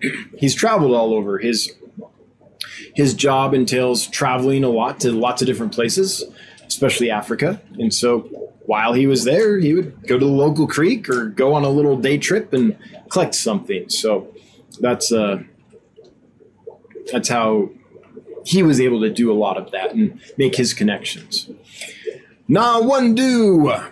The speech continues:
what's the minimum group you'd recommend for S A Es? It's a good question.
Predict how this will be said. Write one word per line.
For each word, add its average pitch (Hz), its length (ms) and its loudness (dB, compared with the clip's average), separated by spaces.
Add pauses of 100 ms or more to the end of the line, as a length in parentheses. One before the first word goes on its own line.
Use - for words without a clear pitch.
(120)
what's 220 200 2
the 202 80 2
minimum 208 460 4
group 170 240 0
you'd 160 160 4
recommend 165 400 2
for - 200 -2
S 156 220 0
A 120 480 2
Es? - 320 -6 (2500)
It's - 120 -8
a 233 120 -2
good 196 340 2
question. - 800 -2